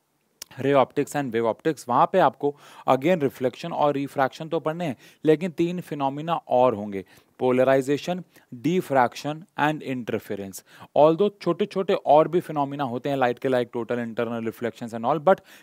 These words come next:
majorly ये पांच फिनोमिना है जो लाइट परफॉर्म करती है, जिसमें से दो फिनोमिना हम लोगों को पढ़ने हैं और जिसमें से हम शुरुआत कर रहे हैं आज, obvious सी बात है,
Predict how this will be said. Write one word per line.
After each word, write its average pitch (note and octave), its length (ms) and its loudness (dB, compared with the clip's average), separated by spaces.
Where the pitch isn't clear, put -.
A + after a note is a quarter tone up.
majorly E3 440 4
ये F3+ 160 2
पांच D#3 440 2
फिनोमिना C#3+ 420 -4
है C#3+ 80 -2
जो D3 120 -2
लाइट B2 240 2
परफॉर्म C3+ 440 -4
करती A#2 300 -4
है, F#2+ 100 -6
जिसमें F3 240 -4
से F3+ 180 0
दो D#3 300 2
फिनोमिना C#3+ 560 -4
हम B2+ 160 -4
लोगों A#2+ 260 -4
को C3 120 -4
पढ़ने A#2+ 280 -2
हैं D3+ 120 -2
और C3+ 140 6
जिसमें C#3 340 -6
से E3+ 160 -2
हम D3+ 280 0
शुरुआत C3+ 440 2
कर C3 160 0
रहे B2+ 140 0
हैं B2 200 -2
आज, A#2+ 340 -2
obvious A#2+ 220 0
सी C#3 140 -4
बात B2 260 2
है, C#3+ 140 0